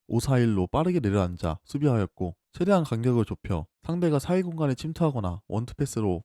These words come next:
풀어나가지 못하도록 막았습니다. 하지만 이렇게 내려앉아 수비를 하자 리옹은 후방에서 더욱더 편하게 패스로 공격을 풀어나갔습니다. 동점골 직전 상황에서 전개되었던 장면입니다. 톨리스 선수가 본인에게 압박이 붙지 않자 자유롭게 볼을 측면으로 전달하는 장면입니다.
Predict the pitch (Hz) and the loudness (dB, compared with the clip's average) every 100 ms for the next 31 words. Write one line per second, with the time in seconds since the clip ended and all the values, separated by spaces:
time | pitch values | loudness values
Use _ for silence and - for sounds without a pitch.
0 | - - 180 170 151 - 95 107 98 90 | -10 -4 -2 0 -2 -2 -4 -2 0 -2
1 | 90 87 101 - 95 80 - _ - 165 | -2 -2 -2 -6 -4 -4 -4 _ -4 0
2 | 170 147 180 - 107 113 113 101 - 151 | 2 2 2 2 4 4 2 0 -2 0
3 | 139 117 101 92 85 - 110 127 117 120 | 2 0 -2 -4 -6 -2 2 2 2 -2
4 | 165 180 151 120 113 - 101 143 143 127 | 0 2 0 0 -4 -2 -4 0 0 0
5 | 101 156 - 151 98 _ 113 110 104 - | 0 -2 -2 -2 -2 _ -4 0 0 2
6 | 123 104 95 - 95 87 80 _ _ - | 0 2 0 -2 -2 -2 -2 _ _ -6
7 | 120 139 143 - 104 85 _ - 117 - | -2 -2 0 2 2 2 _ -8 -6 0
8 | 107 101 160 151 135 107 82 - - 117 | 0 0 0 2 0 -2 -4 -8 -6 0
9 | 123 117 - 98 101 101 98 90 82 76 | 4 4 2 -2 -2 -2 -2 -2 -6 -8
10 | _ - 170 190 185 190 170 135 - 120 | _ -2 2 2 2 0 2 0 2 0
11 | 120 104 92 110 107 - - - 90 90 | 2 2 2 2 0 -2 -6 -2 -2 -4
12 | - 82 - - 113 123 127 110 - 104 | -6 -6 -6 -4 0 2 2 -2 0 0
13 | 98 - 175 170 147 120 101 110 104 98 | 0 -2 -2 0 0 0 0 0 0 -2
14 | 98 98 95 90 78 | -4 -4 -4 -4 -4